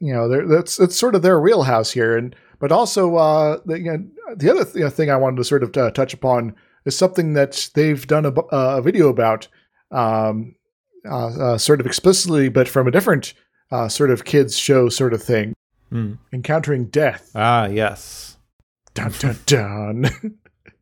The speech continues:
Speaker 1: Uh, 'cause, you know, sort of the climax of this is Ichaya, or Ich-, Ichaya, uh, however you pronounce it, uh, dying, and, you know, young Spock having to sort of,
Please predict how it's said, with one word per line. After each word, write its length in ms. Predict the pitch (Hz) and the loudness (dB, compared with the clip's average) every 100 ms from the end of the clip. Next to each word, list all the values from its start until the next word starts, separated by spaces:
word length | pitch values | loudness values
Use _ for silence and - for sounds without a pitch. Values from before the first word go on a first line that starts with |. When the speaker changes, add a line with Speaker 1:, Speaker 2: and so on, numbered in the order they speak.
| _ _ _ - _ _ - | _ _ _ -20 _ _ -6
Speaker 1:
Uh, 240 | 135 135 | -2 -2
'cause, 320 | 139 165 151 226 | 0 0 0 0
you 80 | |
know, 460 | 196 185 190 233 214 190 _ - | 0 2 0 -2 -12 -18 _ -12
sort 220 | - 180 | -2 0
of 60 | 170 | 0
the 80 | |
climax 520 | 165 156 165 156 160 - | 0 2 4 4 2 0
of 80 | |
this 280 | 135 151 - | 2 2 0
is 320 | - 151 151 - | -2 0 0 0
Ichaya, 640 | 139 131 - 190 143 123 - _ _ - | 0 0 0 0 0 -2 -8 _ _ -8
or 100 | 127 | -4
Ich-, 240 | 139 131 - | -4 -4 -10
Ichaya, 600 | 143 143 139 123 117 120 | -4 0 2 2 -2 -6
uh, 200 | 113 104 _ _ - | -8 -10 _ _ -8
however 160 | 139 127 | -4 -4
you 60 | |
pronounce 280 | 113 120 110 | -4 -4 -4
it, 140 | 113 - _ _ - | -6 -10 _ _ -10
uh, 180 | 123 120 | -6 -4
dying, 680 | 120 113 277 214 135 127 151 | -4 2 4 4 4 0 -2
and, 400 | 147 131 127 - _ _ _ | -2 -2 -4 -12 _ _ _
you 80 | 135 | -10
know, 60 | 123 | -8
young 280 | 117 160 160 | -2 0 0
Spock 360 | - 143 147 | 2 2 2
having 360 | 139 127 139 135 | 0 0 0 -2
to 80 | 131 | -2
sort 240 | 147 139 | 2 2
of, 240 | 131 131 | 2 -2